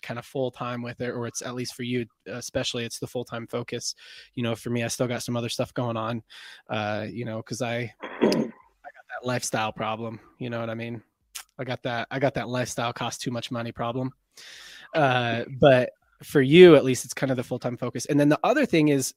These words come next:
like, I remember when you first started learning marketing and paid media from me, you were like, you know, th-, I was like, I was speaking Chinese. And then I would tell you, like, the most basic thing, like, like, I'd tell you, like,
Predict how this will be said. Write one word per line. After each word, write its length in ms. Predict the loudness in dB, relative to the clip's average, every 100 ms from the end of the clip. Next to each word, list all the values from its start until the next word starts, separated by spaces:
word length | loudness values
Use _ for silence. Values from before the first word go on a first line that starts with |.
| -4
like, 240 | -2 0 2
I 80 |
remember 560 | 4 6 6 6 6 4
when 220 | 4 2
you 120 | 2 2
first 300 | 0 -2 0
started 560 | 2 2 2 -2 -6 -14 -20 -20 -4
learning 600 | 4 6 6 4 0 -2
marketing 520 | 4 6 6 2 -2 -4
and 100 | 0
paid 260 | 2 4
media 300 | 4 0 -4
from 220 | -6 -8 -6
me, 280 | -6 -6 -10 _ _ _ _ _ -6
you 220 | 2 6
were 100 | 6
like, 420 | 6 4 0 -4 -16 _ _ -4
you 100 | -2
know, 320 | -2 -2 -6 -10 _ _ -20 _ _
th-, 140 | -8 2
I 120 | 4
was 160 | 6
like, 160 | 4 4
I 40 | 2
was 140 | 2
speaking 340 | -2 -2 -2
Chinese. 760 | -4 -4 -4 -6 -10 -12 -12 -14 _ _ _ -2
And 160 | 2 4
then 100 | 6
I 60 |
would 160 | 4 4
tell 160 | 6 8
you, 120 | 8
like, 140 | 6 2
the 80 | 0
most 280 | 4 4 2 -10
basic 440 | -8 -6 -4 -6
thing, 440 | -6 -6 -6 -6 -12 _ _
like, 340 | -4 -4 -6 -12 _ _ _ _
like, 160 | 0 4
I'd 180 | 2 4
tell 200 | 4 6
you, 160 | 4
like, 280 | 2 -2 -6